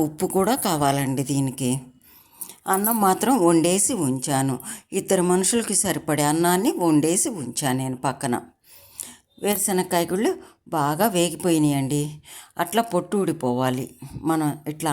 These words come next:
అనంగానే. ఇప్పుడు వీటిని తీసుకొని పక్కన పెట్టేసుకొని, ఇప్పుడు పచ్చి శనగపప్పు, పొట్టు మినపప్పు కలిపి సన్నపు సగన వేగించుకోవాలి. ఇవి కూడా కమ్మగా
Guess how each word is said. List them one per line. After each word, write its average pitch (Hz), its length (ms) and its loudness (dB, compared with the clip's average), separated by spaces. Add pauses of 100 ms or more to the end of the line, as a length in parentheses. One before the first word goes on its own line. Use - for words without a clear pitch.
అనంగానే. 147 500 0 (1040)
ఇప్పుడు 247 340 -2
వీటిని 208 380 2
తీసుకొని 147 540 2 (280)
పక్కన 202 240 -2 (120)
పెట్టేసుకొని, 143 680 -2 (680)
ఇప్పుడు 233 200 -6 (100)
పచ్చి 208 280 -2
శనగపప్పు, 196 640 -2 (680)
పొట్టు 233 260 -2
మినపప్పు 147 540 -4 (140)
కలిపి 247 340 0 (680)
సన్నపు 202 580 0
సగన 185 280 0 (500)
వేగించుకోవాలి. 127 920 2 (1040)
ఇవి 202 240 2
కూడా 151 260 4 (600)
కమ్మగా 180 520 2